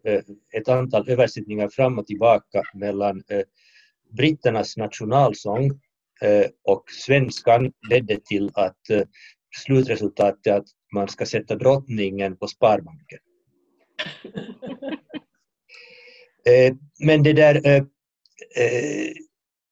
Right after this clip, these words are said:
det här kopplar faktiskt till en sak som ligger nära mitt eget ämnesområde, som ju då är journalistiken och kommunikationen. Och, eh, eh, kan vi ta in bild nummer sex,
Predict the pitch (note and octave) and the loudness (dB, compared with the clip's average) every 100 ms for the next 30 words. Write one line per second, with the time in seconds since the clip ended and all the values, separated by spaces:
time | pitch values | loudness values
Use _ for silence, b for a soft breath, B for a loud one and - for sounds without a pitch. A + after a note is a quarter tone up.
0 | _ _ _ _ _ - - F#3+ G3 F3+ | _ _ _ _ _ 2 2 4 2 4
1 | C#3 D#3+ D#3 C#3 - C3 C3 C#3+ - A#2+ | 4 2 0 -2 2 2 4 2 2 -2
2 | B2 A#2+ C3+ B2 A#2+ C#3 C3+ G2+ A#2 G#2+ | 2 2 4 2 2 2 2 2 -2 -2
3 | G2+ - F#2+ F#2+ F#2 F#2 F#2+ G2 G2 G#2 | -4 -6 -6 -4 -4 -4 -8 -10 -4 0
4 | G2+ - G#2 G2+ G#2 - A2+ G#2+ G2 F#2 | -2 -2 -4 -4 -4 -4 -4 -4 -8 -8
5 | - F#2+ F2+ - G2 G2+ G2 F#2+ - B2+ | -2 -2 -2 -6 -8 -8 -6 -4 0 -2
6 | F#2+ F2+ A#2+ C#3 _ _ A2 A2 - A2+ | -2 -6 -6 -10 _ _ 2 2 2 0
7 | G#2+ - B B B B _ _ _ G#2+ | 0 -6 B B B B _ _ _ 2
8 | G#2+ - _ _ _ _ _ - D3 D3+ | 2 0 _ _ _ _ _ 0 0 2
9 | E3+ F#3 D#3+ D#3 D3 C#3+ C#3+ F3+ D#3+ | 2 2 2 2 4 2 2 -2 -2